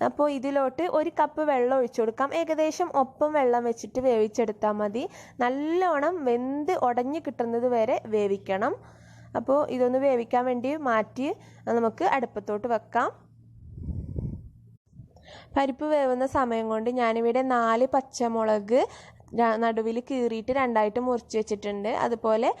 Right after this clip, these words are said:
രണ്ട് വലിയ തക്കാളി നോക്കിയിട്ട് അരിഞ്ഞു വെച്ചിട്ടുണ്ട്. പുളി ചേർക്കാത്തതുകൊണ്ട് തന്നെ അത്യാവശ്യം തക്കാളി ആവശ്യമുണ്ട്. അതുകൊണ്ട് രണ്ട് വലുത് നോക്കിയിട്ടാണ് എടുത്തിട്ടുള്ളത്.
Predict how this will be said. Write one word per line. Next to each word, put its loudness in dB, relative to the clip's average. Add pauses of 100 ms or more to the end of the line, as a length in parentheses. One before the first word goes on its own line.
(240)
രണ്ട് 0
വലിയ 0
തക്കാളി 0
നോക്കിയിട്ട് -4
അരിഞ്ഞു 0
വെച്ചിട്ടുണ്ട്. -4 (380)
പുളി 2
ചേർക്കാത്തതുകൊണ്ട് 0
തന്നെ -4
അത്യാവശ്യം 0 (260)
തക്കാളി 2
ആവശ്യമുണ്ട്. 2
അതുകൊണ്ട് 0
രണ്ട് 2
വലുത് 0
നോക്കിയിട്ടാണ് 0
എടുത്തിട്ടുള്ളത്. -2